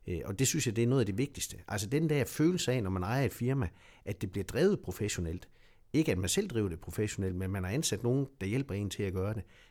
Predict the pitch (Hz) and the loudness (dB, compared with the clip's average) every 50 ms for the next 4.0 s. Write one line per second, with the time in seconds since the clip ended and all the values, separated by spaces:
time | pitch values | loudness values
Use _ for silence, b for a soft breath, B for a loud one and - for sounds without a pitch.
0 | b b 107 113 123 117 107 98 98 98 95 95 92 92 92 90 87 92 92 82 | b b -2 0 0 2 2 2 0 0 0 0 0 -2 -2 -2 -4 -4 -6 -8
1 | - - - - - - - - - - - - - - - - 127 123 135 139 | -10 -14 -20 -20 -20 -20 -20 -20 -20 -20 -20 -20 -20 -10 -2 0 4 6 6 6
2 | - - 120 131 131 - 120 101 - - 123 127 131 113 104 107 98 - - 113 | 6 6 4 4 4 4 2 2 4 4 4 4 6 4 4 2 0 0 0 0
3 | 113 110 - - - - - 98 98 95 92 90 90 90 87 85 87 87 80 | 0 0 0 -2 -4 -6 -8 -6 -4 -2 -2 -2 -4 -4 -4 -6 -6 -6 -8